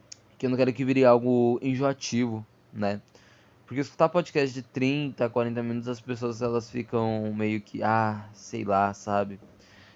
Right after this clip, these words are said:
Quando eu tiver vontade de criar um de vinte minutos, aí vocês aguentam, ou de um de trinta, vocês também aturam.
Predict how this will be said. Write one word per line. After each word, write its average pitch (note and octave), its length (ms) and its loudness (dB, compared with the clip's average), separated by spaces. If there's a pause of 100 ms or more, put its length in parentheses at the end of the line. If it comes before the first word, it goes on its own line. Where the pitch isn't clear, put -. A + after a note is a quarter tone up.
(140)
Quando F3 120 0
eu F3+ 40 0
tiver F#3+ 240 0
vontade D#3+ 480 -2
de C#3 80 -10
criar C#3 220 -2
um B2 120 -2
de A2 160 -8
vinte A#2+ 320 -6
minutos, A#2 680 -2 (100)
aí A2+ 380 2
vocês A2+ 540 -8
aguentam, A#2 720 0
ou A#2 180 -2
de G#2+ 160 -4
um A2 180 -4
de G#2 120 -12
trinta, A#2 440 -2
vocês - 160 -16
também A2+ 280 -6
aturam. G#2+ 580 -4